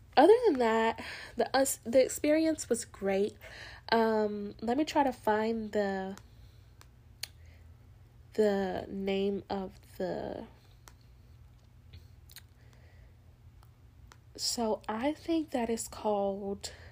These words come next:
okay. I named that podcast that I was just referring to, if you wanna hear more about the breakdown and stuff, it is called Intersectionality and Social Identities and Privilege. Ah, that's so freaking cool.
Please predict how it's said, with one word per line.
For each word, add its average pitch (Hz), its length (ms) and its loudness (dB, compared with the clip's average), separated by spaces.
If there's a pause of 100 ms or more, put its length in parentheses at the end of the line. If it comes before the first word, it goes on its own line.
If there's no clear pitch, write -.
(140)
okay. - 300 2 (760)
I 269 280 8
named 311 460 6
that 226 280 4
podcast 233 480 0
that 214 100 2
I 208 60 4
was 214 160 0
just 208 220 -4
referring 202 340 -2
to, 220 140 2
if 208 80 0
you 208 80 0
wanna 202 140 0
hear 196 180 -2
more 190 260 -2
about 185 300 -2
the 190 80 -6
breakdown 196 480 0
and 226 100 -2
stuff, 240 280 0 (540)
it 247 360 6
is 226 400 4
called 208 520 0 (120)
Intersectionality 233 1120 2
and 208 140 -2
Social 202 340 0
Identities 202 800 0
and 190 380 -4
Privilege. - 760 -4 (420)
Ah, - 220 2 (160)
that's 277 160 2
so 220 480 2 (220)
freaking 539 260 -6 (180)
cool. - 880 4